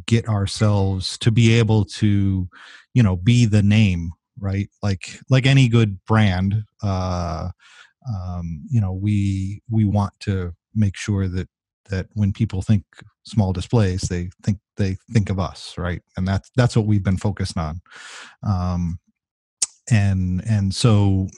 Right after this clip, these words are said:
<clears throat> you know, that's kind of where we've been, that's kind of where we've been working is on the engineering. You know, the, there's a, w-, when the company was purchased, it had a very small product line. Um, and, and now we kind of,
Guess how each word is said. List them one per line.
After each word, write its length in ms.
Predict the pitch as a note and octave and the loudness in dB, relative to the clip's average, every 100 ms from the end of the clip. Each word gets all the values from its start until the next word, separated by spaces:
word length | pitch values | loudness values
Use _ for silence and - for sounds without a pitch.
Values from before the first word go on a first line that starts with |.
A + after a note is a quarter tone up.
| - | 2
<clears throat> 200 | C#3 C#3+ | 4 6
you 120 | B2 | 6
know, 100 | G#2+ | 6
that's 240 | B2+ C3 | 4 2
kind 280 | - C3 B2+ | 2 4 4
of 60 | A2+ | 4
where 200 | A2 A#2+ | 4 4
we've 220 | A#2 A2+ | 4 4
been, 340 | A#2 A2+ G#2+ - - - - - - | 6 6 4 -2 -12 -18 -18 -20 -8
that's 140 | B2 - | -4 0
kind 180 | C#3+ C3+ | 4 6
of 60 | |
where 140 | B2 B2+ | 6 6
we've 180 | A#2+ | 6
been 180 | A#2 A2+ | 6 6
working 380 | A2 B2 G#2+ F2 | 4 4 2 0
is 480 | F2 G2 F#2+ F2+ - B2+ | -2 -2 -2 -4 -2 4
on 140 | B2 | 6
the 120 | B2 | 8
engineering. 540 | A#2 G#2+ G#2+ A2+ C3 B2+ - - - | 6 6 4 6 4 2 -2 -8 2
You 80 | A#2 | 4
know, 200 | G2+ G2 | 4 4
the, 480 | G#2 G2+ G2 A#2+ - F#3+ - | 2 2 0 -4 -8 -8 -4
there's 300 | C3+ A#2+ A2 | 0 2 4
a, 200 | A2 A2 - | 4 2 0
w-, 200 | B2+ C#3 - | -2 0 2
when 220 | B2 B2 | 4 6
the 120 | A2+ - _ _ - | 6 2 _ _ -2
company 300 | E3+ C#3 A2+ | 0 4 2
was 160 | G2 | 2
purchased, 540 | - - C#3+ G2+ F#2 - | -2 -2 0 0 -4 -4
it 100 | F2+ | -2
had 160 | G#2+ | 0
a 80 | F#2+ | -2
very 420 | F#2+ G2+ G2 G2 | -2 -2 0 0
small 640 | F#2+ - G#2 F#2+ F#2 F2+ - | -4 -6 -2 -2 -2 -6 -4
product 340 | G#2 G2 F#2 F2 | -2 0 -2 -8
line. 320 | E2 E2+ G2+ _ - - - - | -10 -10 -10 _ -20 -20 -20 -8
Um, 720 | A#2+ F#2+ F2+ F#2 F2+ F2+ F2+ - | -4 -2 -2 -4 -4 -6 -10 -4
and, 500 | G#2+ F#2+ F#2 F#2 F2+ - - | -2 0 -2 -4 -6 -4 0
and 180 | G#2 | 2
now 540 | G2+ A2+ A2+ G#2+ G2 G#2 C#3 | 4 4 4 2 0 -2 -2
we 220 | A#2+ A2 | 2 2
kind 380 | - D3 C#3 A#2+ | 2 4 4 6
of, 240 | A2 F#2 | 4 0